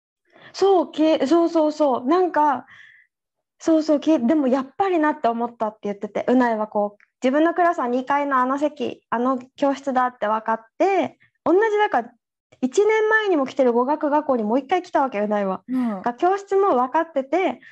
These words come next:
Speaker 1: あの教室だなって思って階段を登ったら「え、待って、あの子じゃん」みたいな。
Speaker 2: うん。
Speaker 1: 私がドアの目の前に座ってて、ドア開いててね。
Speaker 2: うん。
Speaker 1: え、あの子じゃん。え、絶対隣座ろうって思って、そしたら隣が本当にちょうど空いてて、
Speaker 2: うん。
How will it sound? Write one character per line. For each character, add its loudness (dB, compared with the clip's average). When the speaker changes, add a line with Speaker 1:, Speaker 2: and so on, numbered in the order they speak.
Speaker 1:
あ -4
の 2
教 2
室 -8
だ -2
な 0
っ -6
て -2
思 -4
っ -6
て -12
階 -2
段 2
を -4
登 0
っ -18
た -2
ら 0
「え、 2
待 2
っ -20
て、 -2
あ -2
の -2
子 0
じ -2
ゃ -4
ん」 -8
み -2
た -2
い -4
な。 -8
Speaker 2:
う -4
ん。 -2
Speaker 1:
私 0
が 0
ド 2
ア 0
の -2
目 -2
の -2
前 0
に -2
座 -2
っ -4
て -4
て、 -10
ド 0
ア 0
開 -4
い -14
て -4
て -8
ね。 -6
Speaker 2:
う -10
ん。 -6
Speaker 1:
え、 2
あ 4
の 0
子 2
じ 0
ゃ 0
ん。 -8
え、 -4
絶 0
対 2
隣 0
座 0
ろ 2
う -6
っ -20
て -2
思 -4
っ -18
て、 -2
そ 0
し -4
た 0
ら -10
隣 0
が 0
本 0
当 -2
に 0
ち -2
ょ 2
う 0
ど -2
空 2
い -6
て -2
て、 -2
Speaker 2:
う -4
ん。 -20